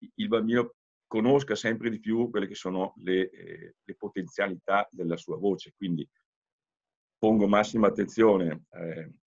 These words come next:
ovviamente alla respirazione, all'emissione, alla posizione della bocca, eh,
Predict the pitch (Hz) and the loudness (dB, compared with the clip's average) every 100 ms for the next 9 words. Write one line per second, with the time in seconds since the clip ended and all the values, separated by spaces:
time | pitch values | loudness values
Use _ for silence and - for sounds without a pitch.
0 | _ - 90 92 90 82 80 85 - 95 | _ -12 -6 -2 -2 -2 -2 -4 -2 -2
1 | 95 - 113 123 117 107 87 87 90 117 | -2 0 2 4 2 0 -2 -4 -4 0
2 | 113 107 98 101 95 95 95 90 90 110 | 2 4 2 -2 -6 -6 -6 -4 -2 -2
3 | 104 - 107 107 _ _ _ _ _ _ | -2 2 2 0 _ _ _ _ _ _
4 | _ 107 101 101 95 92 90 90 87 85 | _ -2 0 2 2 0 -2 -6 -8 -10
5 | 87 87 | -12 -18